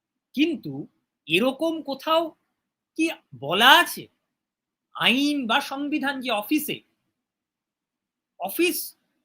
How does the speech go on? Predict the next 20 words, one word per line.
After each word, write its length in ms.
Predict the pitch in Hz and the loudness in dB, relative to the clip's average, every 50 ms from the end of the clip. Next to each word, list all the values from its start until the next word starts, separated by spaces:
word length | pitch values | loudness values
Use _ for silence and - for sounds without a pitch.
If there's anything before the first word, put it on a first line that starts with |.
| _ _ _ _ - | _ _ _ _ -12
অফিসে 300 | 165 156 294 269 294 320 262 | -8 -6 -6 -4 -4 -4 -6
কোনো 120 | 262 285 285 | -6 -4 -2
ধরনের 260 | 269 285 294 294 294 240 165 214 | -2 -2 -2 -4 -6 -6 -4 -4
যৌনতা 380 | 220 247 254 277 269 - 285 - - _ _ _ _ - 143 175 | -4 -4 -4 -6 -6 -6 -6 -8 -8 _ _ _ _ -10 -6 -6
নিষিদ্ধ? 440 | 196 - - 339 330 302 240 - - 320 - _ _ _ _ _ | -4 4 4 4 4 4 -4 -10 -16 -20 -20 _ _ _ _ _
সেটাও 260 | - - 311 359 415 403 - | -2 -2 0 0 0 0 -2
তো 40 | 320 269 | -2 -4
কোথাও 220 | 240 - 175 143 120 107 | -2 -2 -2 -4 -4 -6
নেই। 100 | 98 95 _ _ _ _ _ _ _ _ _ _ _ _ _ _ _ _ _ _ _ _ _ _ _ _ _ _ _ _ _ _ _ _ _ _ _ _ _ _ _ _ _ _ _ | -16 -20 _ _ _ _ _ _ _ _ _ _ _ _ _ _ _ _ _ _ _ _ _ _ _ _ _ _ _ _ _ _ _ _ _ _ _ _ _ _ _ _ _ _ _
অতএব 300 | 285 285 349 381 381 330 - _ _ _ _ _ _ _ _ _ _ _ _ _ _ _ _ _ _ _ _ _ _ | -4 0 2 2 0 0 -2 _ _ _ _ _ _ _ _ _ _ _ _ _ _ _ _ _ _ _ _ _ _
এটাই 360 | 190 196 202 294 320 339 370 359 262 220 | -4 -2 2 4 4 6 6 4 2 0
বলার 320 | 165 139 127 104 101 104 _ _ _ _ _ _ _ _ _ _ - 147 | -2 -2 -4 -8 -12 -16 _ _ _ _ _ _ _ _ _ _ -12 -6
যে 80 | 214 254 - - _ _ | -6 -6 -6 -8 _ _
প্ল্যাটফর্ম 880 | 202 208 226 262 311 302 - - - - - 339 349 339 320 254 165 123 110 _ _ _ - 175 208 | 2 4 6 6 4 2 -2 -12 -16 -10 -2 4 6 6 6 6 2 -4 -12 _ _ _ -2 -2 -2
আছে 260 | 220 - - - 311 311 247 208 | -2 -2 -4 -4 -2 -2 -2 -2
বলেই, 340 | 214 220 240 262 277 254 208 147 107 _ _ _ _ _ _ _ _ _ _ _ _ _ _ _ _ _ - | -2 2 4 4 4 4 4 0 -6 _ _ _ _ _ _ _ _ _ _ _ _ _ _ _ _ _ -14
একটি 180 | 196 - - 277 - _ | -10 -8 -8 -8 -6 _
প্ল্যাটফর্ম 600 | 208 196 220 233 - - - - 294 311 311 294 196 170 185 | 2 2 2 2 -2 -12 -6 -2 -2 -2 -2 -4 -4 -4 -4
আছে 200 | 185 - - 269 226 156 156 | -4 -6 -10 -10 -8 -6 -4
বলেই 280 | 175 202 220 180 123 | -2 0 0 0 0